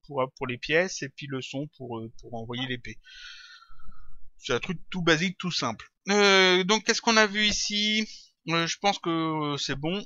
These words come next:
Alors qu'est-ce qu'on a vu ? On a vu en fait, euh, ici l'utilité des groupes. On a utilisé les groupes.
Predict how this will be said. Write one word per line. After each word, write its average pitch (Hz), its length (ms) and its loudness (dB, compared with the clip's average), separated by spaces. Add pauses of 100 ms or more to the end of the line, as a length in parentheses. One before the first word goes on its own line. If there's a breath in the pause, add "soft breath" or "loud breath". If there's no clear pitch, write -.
Alors 147 300 4
qu'est-ce - 160 -8
qu'on 196 160 2
a 185 80 6
vu ? 180 140 -4
On 185 160 0
a 180 100 4
vu 175 280 -4
en 170 100 2
fait, 165 260 0 (120)
euh, 147 180 -2 (100)
ici 175 540 -2
l'utilité 156 520 -6
des 139 120 -2
groupes. 160 380 -6 (720)
On 131 120 -6
a 131 40 -4
utilisé 131 400 -6
les 123 120 0
groupes. 175 380 -4